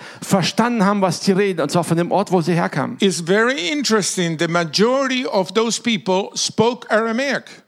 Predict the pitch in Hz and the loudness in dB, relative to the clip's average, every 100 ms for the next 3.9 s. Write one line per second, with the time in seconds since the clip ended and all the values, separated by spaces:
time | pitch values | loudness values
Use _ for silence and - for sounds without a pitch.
0 | _ - - - - 165 165 160 165 160 | _ -20 -20 -18 -4 -2 -2 -2 0 0
1 | 185 220 208 185 208 170 151 160 147 185 | 0 0 0 2 0 0 0 0 2 0
2 | 202 220 190 170 180 180 - 180 - 156 | 0 0 0 0 2 0 -2 -4 -2 -2
3 | 160 147 156 175 185 151 113 - | -2 -2 0 0 0 0 -4 -8